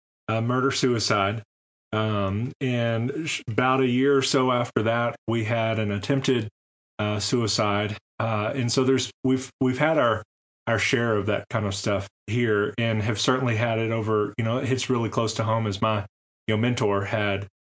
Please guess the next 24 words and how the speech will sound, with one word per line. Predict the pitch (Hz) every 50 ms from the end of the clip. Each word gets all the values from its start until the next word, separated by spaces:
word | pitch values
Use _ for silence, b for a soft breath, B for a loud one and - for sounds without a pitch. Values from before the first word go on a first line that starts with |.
| _ -
uh, | 104 101 101
committed | - - 113 113 107 104 95
suicide. | - - 110 104 98 98 - 104 95 90 90 98 - - -
And, | - 110 110 110 104 104 101 101 101
uh, | 107 104 98 98 95 - -
and | 123 117
so | - - 139 131 120 107 - _ _ _ _ _ _ -
it's | - 131 - - -
been | 123 113 143 147 151 151 151 147 139
kind | 139 147 135 123
of | 113 104
a | 107
part | 104 - - 123 120 117 113 - -
of | 120 113 113 113 110 104 107
my, | 117 113 113 113 110 110 107 107 107 107 110 - _ -
my | 120 117 113
ministry | 113 117 117 120 117 - - 123 113 113 113 110
or, | 101 98 -
or | - 104 101
having | 92 107 113 117 113 113 107
those | 107 104 95
kind | - - 110 104
of | 98 98
things | - 107 101 101 98 98 -